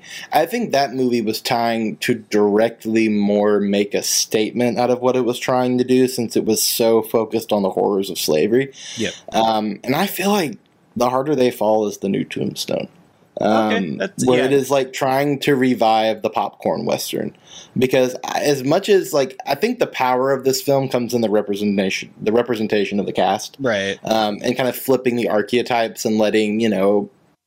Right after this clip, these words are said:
Speaker 1: black actors play these type of roles. Because, again, like, they don't really touch on, um,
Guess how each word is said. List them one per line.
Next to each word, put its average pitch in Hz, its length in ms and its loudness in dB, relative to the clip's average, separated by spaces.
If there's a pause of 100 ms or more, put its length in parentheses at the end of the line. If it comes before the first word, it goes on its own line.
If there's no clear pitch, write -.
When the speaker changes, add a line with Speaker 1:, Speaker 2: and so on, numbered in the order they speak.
(240)
Speaker 1:
black 107 280 -2
actors 101 420 -2
play 104 320 0
these 98 180 -2
type 101 240 -2
of 98 160 -6
roles. 127 440 2 (400)
Because, 127 260 0
again, 131 440 0
like, 117 260 -4
they 147 100 0
don't 165 500 0 (120)
really 131 760 4 (120)
touch - 560 -2
on, 113 640 0
um, 98 480 -2